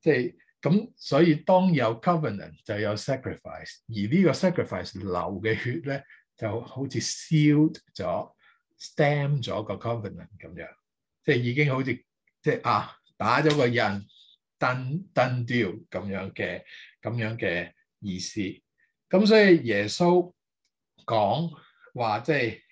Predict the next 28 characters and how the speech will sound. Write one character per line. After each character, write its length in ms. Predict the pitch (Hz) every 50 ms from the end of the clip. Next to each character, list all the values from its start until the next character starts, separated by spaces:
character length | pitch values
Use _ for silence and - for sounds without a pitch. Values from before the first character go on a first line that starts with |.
| - - _ _
即 100 | - 160
係， 180 | 139 120 - - - _ _ _ _ _
即 100 | - 170
係 40 | 127
噉 140 | 135 - 156
樣 180 | 156 156 151 135 147
去 240 | 123 123 127 127 - _ _ _ _ _ _
講 260 | - 110 110 120 123
話， 120 | 143 127 113
哦， 180 | - - 120 110
係 160 | - 110 117
立 360 | 117 113 113 107 - - 123
約 80 | 120 -
嘅 160 | - 117 113
血 420 | - - - 165 - - - 135
嘅 200 | 123 - 117 107
時 200 | 107 - - 104
候 200 | 104 95 92 104 110
呢， 80 | 113 - _ _ - - - _ _ _
佢 200 | - 135 123 120
係 20 | 117
講 280 | - 104 104 117 131 -
緊 240 | 123 127 131 127 127
佢 180 | 120 113 110
嘅 160 | 107 113 107
死 220 | 104 - - - 85
係 1000 | 90 92 98 101 117 151 - _ _ _ _ _ _ _ - - 110 98 98
sealed 840 | - - - - - - - - 139 131 131 135 131 131 151 190 -